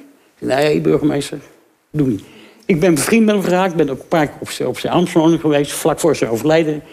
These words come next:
heb ik hem nog ontmoet. Eh, hij is beschermheer, eh, eh, geworden,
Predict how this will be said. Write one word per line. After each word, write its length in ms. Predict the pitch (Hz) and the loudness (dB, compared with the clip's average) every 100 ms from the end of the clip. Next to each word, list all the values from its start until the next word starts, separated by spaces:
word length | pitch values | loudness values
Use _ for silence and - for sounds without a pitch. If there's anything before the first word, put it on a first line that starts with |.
| - - _ _ | -20 -20 _ _
heb 260 | 117 147 | -2 0
ik 80 | 143 | 0
hem 100 | 139 | 2
nog 120 | 151 139 | 2 2
ontmoet. 440 | 135 147 147 - - - - _ | 2 2 0 -6 -18 -20 -20 _
Eh, 200 | 135 131 | -4 -2
hij 160 | 135 139 | 2 2
is 120 | 120 | 2
beschermheer, 760 | 131 - 185 180 151 156 131 120 - | -4 0 2 2 4 4 4 0 -6
eh, 240 | 143 131 127 | -2 2 2
eh, 60 | - - - - _ | 0 -8 -20 -20 _
geworden, 680 | 131 123 - 151 135 127 | -8 -6 0 2 4 2